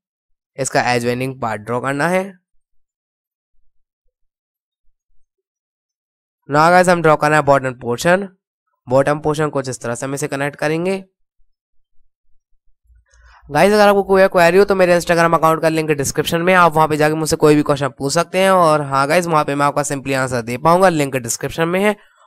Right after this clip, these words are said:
वहाँ पे मुझे फॉलो करना मत भूलिएगा। Now गाइस, हमने यहाँ पर कुछ इस तरह का लाइन, लाइन ड्रॉ कर ली। हमें कर्व लाइन ड्रॉ करनी है जिसमें कर्व्स हों। Then गाइस, आपको यहाँ पर एक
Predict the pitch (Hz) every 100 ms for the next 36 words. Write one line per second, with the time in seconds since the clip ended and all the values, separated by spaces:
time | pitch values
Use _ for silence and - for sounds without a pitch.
0 | - 151 143 147 143 151 151 139 139 147
1 | 156 147 131 113 107 107 110 _ _ _
2 | _ - 165 170 175 175 170 170 165 151
3 | 151 151 143 135 143 135 135 127 127 127
4 | 127 120 117 110 117 135 180 196 _ 127
5 | 127 123 120 117 120 131 139 139 143 151
6 | 156 170 147 135 123 117 117 135 170 190
7 | 190 _ _ _ _ - 165 170 170 165
8 | 156 156 143 151 156